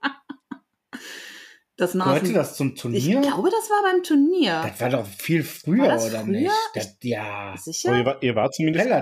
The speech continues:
Speaker 3: beide, es war ein Round-Robin-Turnier und ihr wart beide im Turnier. Also ich glaub schon, dass es da ein
Speaker 1: Ja, ja.
Speaker 3: Turniermatch gab. Oder war
Speaker 1: Also,
Speaker 3: das,
Speaker 1: ja.
Speaker 3: äh,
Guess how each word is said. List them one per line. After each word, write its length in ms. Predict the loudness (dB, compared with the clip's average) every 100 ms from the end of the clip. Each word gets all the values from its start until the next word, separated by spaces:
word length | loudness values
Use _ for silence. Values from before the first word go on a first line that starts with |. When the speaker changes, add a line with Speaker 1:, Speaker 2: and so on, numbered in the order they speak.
| 2
Speaker 3:
beide, 300 | 0 2 0
es 140 | 0
war 100 | -2
ein 80 | 2
Round-Robin-Turnier 800 | 2 2 0 0 0 -2 0 0
und 80 | 0
ihr 80 | 2
wart 220 | 0 0
beide 200 | 0 0
im 120 | -2
Turnier. 300 | -4 -6 -4
Also 120 | -4
ich 80 | -4
glaub 180 | -8 -8
schon, 200 | -8 -6
dass 120 | -6
es 120 | -6
da 80 | -6
ein 80 | -6
Speaker 1:
Ja, 60 |
ja. 40 | -4
Speaker 3:
Turniermatch 560 | -4 -4 -8 -10 -14 -6
gab. 220 | -4 -4 _ _ _ _ _
Oder 260 | -2 0 2
war 120 | 2
Speaker 1:
Also, 140 | 2 2
Speaker 3:
das, 140 | 0
Speaker 1:
ja. 100 | -2
Speaker 3:
äh, 500 | -2 -2 0 0 0